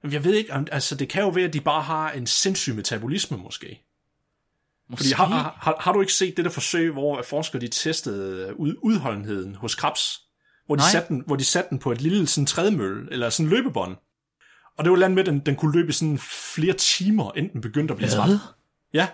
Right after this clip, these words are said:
Speaker 1: bare non-stop.
Speaker 2: Hvad? Er det
Speaker 1: Non-stop.
Speaker 2: rigtigt?
Speaker 1: Ja, de, de har sindssyg udholdenhed.
Speaker 2: What? Det er vildt. Prøv lige,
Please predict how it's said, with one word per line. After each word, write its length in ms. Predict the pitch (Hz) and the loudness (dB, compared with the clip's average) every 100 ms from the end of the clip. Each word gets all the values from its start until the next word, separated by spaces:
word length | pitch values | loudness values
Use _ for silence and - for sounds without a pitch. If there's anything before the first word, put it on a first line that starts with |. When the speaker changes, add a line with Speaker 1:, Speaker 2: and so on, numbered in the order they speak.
| - | 0
Speaker 1:
bare 200 | 170 156 | 2 4
non-stop. 360 | 185 180 165 180 | 2 0 -2 -2
Speaker 2:
Hvad? 100 | 190 | -2
Er 100 | 196 208 _ _ - - _ _ _ | -2 -2 _ _ -20 -20 _ _ _
det 80 | - | 2
Speaker 1:
Non-stop. 300 | - 170 254 | 4 6 4
Speaker 2:
rigtigt? 260 | - 135 - - - | 2 0 0 -12 0
Speaker 1:
Ja, 200 | 160 226 - _ - | 4 4 0 _ -4
de, 60 | 180 - 226 | -4 -2 0
de 80 | 156 | 2
har 80 | 175 | 2
sindssyg 440 | - 240 247 160 | 2 2 2 2
udholdenhed. 520 | 135 139 185 180 95 117 _ _ - - 175 | 2 4 2 0 -4 -8 _ _ -20 -20 -8
Speaker 2:
What? 360 | 226 320 - 214 _ _ _ _ _ _ _ - | 0 0 0 -10 _ _ _ _ _ _ _ -2
Det 180 | 196 214 | 0 0
er 40 | |
vildt. 400 | 151 233 247 - _ _ _ _ _ _ _ | 2 2 2 -4 _ _ _ _ _ _ _
Prøv 80 | 156 | -4
lige, 180 | 151 | -2